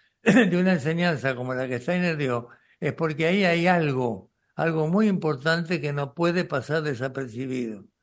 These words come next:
¿eh? Y ese de antroposofía, en vez de la teosofía, que él, donde él se había formado y demás, es muy importante. ¿Qué significado tiene el ser humano, la sabiduría del ser humano?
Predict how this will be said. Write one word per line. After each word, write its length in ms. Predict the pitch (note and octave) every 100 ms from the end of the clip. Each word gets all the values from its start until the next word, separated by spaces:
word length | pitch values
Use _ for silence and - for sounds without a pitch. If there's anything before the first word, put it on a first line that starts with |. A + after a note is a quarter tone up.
| _ _ _ _
¿eh? 280 | D3+ B3 B3
Y 120 | F3 D#3
ese 260 | B2+ D#3+
de 260 | D3 C#3+ -
antroposofía, 1400 | E3+ F#3+ E3 D3 B2+ C3+ D#3 - C#3+ B2+ E3+ D3 B2 A#2+ - _ _ -
en 160 | C#3
vez 160 | C#3+ E3+
de 140 | D#3+
la 200 | C#3 C3+
teosofía, 920 | - F#3+ E3+ D3+ D3 - F3+ C#3 A#2+
que 220 | B2 C#3 C#3+
él, 260 | C3+ A2 _ _
donde 280 | C3+ C3+ C#3+
él 60 | D3+
se 120 | C3+
había 180 | C#3 D3
formado 480 | C#3+ C#3 D3+ D#3 D3
y 40 |
demás, 340 | F3 F#3 F3 F#3 _ _ _ _ -
es 120 | C3+
muy 180 | G#3 A3+
importante. 800 | F#3 F3 G#3+ G#3 C#3 C3 B2 -
¿Qué 160 | G#3
significado 760 | F3 F#3+ E3+ C#3 E3 E3+ F3+ E3
tiene 500 | D#3+ E3 D#3+ F3 D#3
el 160 | D3+ A#2+
ser 420 | - G3+ G#3+ G#3 - _ -
humano, 540 | E3 F#3 F3 C#3+ D3+
la 160 | D3 D3
sabiduría 840 | D#3 D#3+ E3 F3+ G3 C4 C#4+ C4+
del 260 | F3+ D3 B2+
ser 360 | - F#3+ G#3 -
humano? 580 | F3+ F#3+ D#3 A#2 G#2+